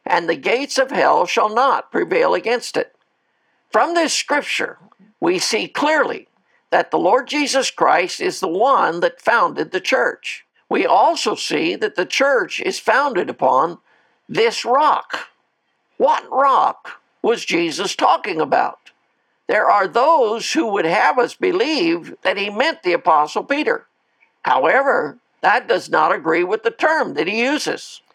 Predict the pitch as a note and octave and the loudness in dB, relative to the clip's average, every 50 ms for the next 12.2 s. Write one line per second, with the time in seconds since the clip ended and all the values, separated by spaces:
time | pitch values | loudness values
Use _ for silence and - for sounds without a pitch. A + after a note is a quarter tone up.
0 | _ _ _ _ _ - D3 D#3+ G3 A#3 A#3 C4 A3+ - - A3 G3 E3+ E3 D#3 | _ _ _ _ _ 0 2 2 2 4 2 2 0 2 -2 -2 0 0 -2 -2
1 | B2 D3+ F#3 A#3 C4 B3 F3 E3 F3+ F#3 G3+ G3 _ E3+ E3+ D#3+ D3+ E3 D#3 D#3 | 0 -2 0 0 0 0 0 0 0 -2 -4 -2 _ -4 -4 0 0 2 2 2
2 | D#3 F#3+ F#3+ E3 F#3+ G#3+ A3 - - A#3+ C#4+ E4 D4 - - - - - - - | 0 -4 -6 -6 -2 -2 -2 0 0 0 0 0 -2 -4 -8 -12 -14 -20 -6 -4
3 | F3 F3+ E3 D#3+ C#3+ C3 B2+ A#2+ - - - - - _ _ _ - D3 D3+ - | -2 0 2 2 4 4 2 0 -2 -8 -20 -20 -20 _ _ _ -6 -6 -4 -6
4 | - - E3 D3 - - - - - _ _ _ _ _ _ _ _ _ _ _ | -4 -4 -4 -6 -4 -8 -12 -12 -12 _ _ _ _ _ _ _ _ _ _ _
5 | _ _ _ _ _ _ - A3+ F3+ - - C#4+ C#4 C4+ C4 A#3 B3 A3+ - - | _ _ _ _ _ _ -6 -4 -4 -2 0 0 2 2 2 2 0 0 0 0
6 | - B3+ B3 A3+ - - - - - - _ _ _ - G#3 - - F#3+ G#3 F#3+ | 0 2 2 4 2 0 -2 -8 -18 -20 _ _ _ 0 0 0 0 -2 -2 -2
7 | F3+ D#3 - A#3 C#4 D#4+ D#4+ - C4 C#4+ A#3+ - - B3 B3 B3+ A#3+ F#3 G3+ G#3 | -2 -2 -2 -2 0 0 -2 -2 -2 -2 -2 -2 0 0 0 0 0 -2 -2 -6
8 | E3 - - - C#4 D4+ - - F3 A#2+ A#2+ C3 C3+ C3 - B2+ C#3 D#3 F#3+ G3+ | -6 -4 -4 -2 -2 0 0 -2 -2 -4 -4 -4 -2 0 0 0 -2 -4 -6 -8
9 | F#3 E3+ _ _ _ _ G3 G#3 G3+ F#3 E3+ - - C#4 D4 D4 C4+ F3 C#3 D3+ | -12 -18 _ _ _ _ -6 -4 -2 0 2 2 2 2 2 0 -2 -2 -2 -4
10 | E3 E3 D3+ D3+ E3 D#3+ C#3+ D3+ G3+ G#3+ E3+ D3 D3 D#3 F3 F#3+ G3+ G#3+ G3+ - | -2 0 0 0 0 -2 -2 -4 -4 -6 -6 -4 -4 -4 -2 -2 -4 -6 -6 -6
11 | - - D3 F3 F#3+ - - - G#3 B3 C#4+ D4+ D4 B3 F#3+ D#3 D3+ C#3+ C#3+ C#3+ | -2 -2 0 0 -2 -4 -6 -2 2 2 4 4 4 2 2 2 2 4 4 2
12 | D#3+ - _ - | 2 0 _ -20